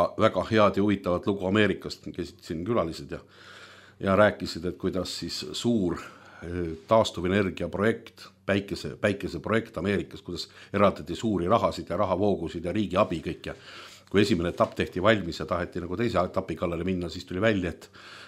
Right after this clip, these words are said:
vahepealt olid kõik rahad minema ujunud, ära, ära kadunud ja võta sa nüüd kinni, kuhu nad läksid või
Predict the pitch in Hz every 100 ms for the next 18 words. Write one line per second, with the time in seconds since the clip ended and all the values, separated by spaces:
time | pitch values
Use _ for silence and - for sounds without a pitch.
0 | - 110 107 95 117 113 147 139 120 113
1 | 98 - - 110 139 131 110 120 113 98
2 | 92 - 123 127 107 - - - 143 127
3 | 117 110 98 98 - - - - - -
4 | 101 127 139 98 98 92 - 101 90 101
5 | 98 95 110 120 92 92